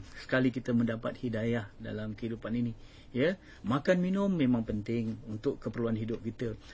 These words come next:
Pakaian kita memang penting, ya. Pekerjaan kita, kereta kita, rumah kita penting, memang penting. Tetapi di atas segala-galanya ialah petunjuk daripada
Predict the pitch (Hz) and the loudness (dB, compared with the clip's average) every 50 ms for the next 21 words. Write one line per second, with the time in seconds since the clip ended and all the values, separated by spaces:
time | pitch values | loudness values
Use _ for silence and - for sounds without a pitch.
0 | - - 143 151 - - 170 170 175 180 180 175 165 - 160 - 185 180 175 156 | -10 -6 -6 -4 0 0 2 4 4 4 2 2 0 -2 -2 0 2 2 4 4
1 | 127 113 107 107 107 - 113 110 107 - 147 139 127 113 107 110 123 160 214 269 | 2 2 2 0 0 0 -2 -2 0 4 4 6 6 4 4 2 2 2 0 0
2 | - - - - - - - 220 - 202 175 170 190 - 170 180 180 170 - 180 | -2 -6 -12 -20 -4 -2 2 4 4 4 6 6 4 4 4 2 2 2 0 -2
3 | - - 185 180 175 - 175 185 180 - 190 185 175 180 165 - 185 180 175 170 | 0 2 2 2 4 4 4 4 4 6 4 4 4 2 0 2 4 4 4 4
4 | 170 175 175 165 160 175 - - 165 170 165 156 151 - 185 139 110 110 127 180 | 2 2 0 0 -2 -4 -4 -4 -2 0 0 2 4 4 4 4 6 4 6 6
5 | 247 311 277 240 226 214 175 - 147 113 107 - - - - - - - 127 117 | 8 8 8 8 6 4 4 4 2 2 0 -2 -8 -14 -16 -16 -6 -4 -2 2
6 | - 147 147 - 185 175 165 131 110 139 - - - 185 - - - - - - | 2 2 2 4 2 0 0 0 -2 -4 -4 -2 -2 -2 -2 -4 -8 -18 4 6
7 | 254 233 208 - - 175 160 165 156 147 135 135 127 131 123 127 139 135 117 113 | 8 8 8 6 4 4 6 6 6 6 6 6 6 6 6 4 4 2 2 0
8 | 120 120 123 131 131 - - 117 107 - 113 110 117 110 123 131 135 - 110 113 | 0 0 -2 -2 -4 -4 -4 -4 -2 -2 0 0 0 0 0 -2 -2 -2 -2 -2
9 | 117 113 104 - 110 104 127 170 226 | -2 -2 -4 -4 -4 -2 -2 -2 -2